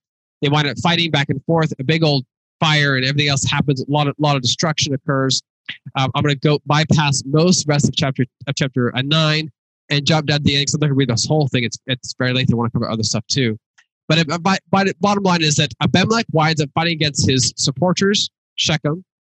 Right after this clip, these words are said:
as well as they fight against him. And the supporters, Shechem and Beth Millo, get burned up and destroyed.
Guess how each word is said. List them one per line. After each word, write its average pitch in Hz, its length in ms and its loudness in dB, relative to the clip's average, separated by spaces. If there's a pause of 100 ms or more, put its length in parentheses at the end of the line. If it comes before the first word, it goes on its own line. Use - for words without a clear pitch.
(220)
as 139 180 2
well 151 220 4
as 143 60 -2
they 156 120 2
fight 147 160 2
against 131 340 -2
him. 120 220 -4 (640)
And 131 420 0 (320)
the 147 80 0
supporters, 175 480 2
Shechem 196 340 0
and 147 80 0
Beth 151 220 2
Millo, 175 260 2
get 143 240 -4
burned 175 460 2
up 175 180 0
and 156 80 2
destroyed. 180 720 0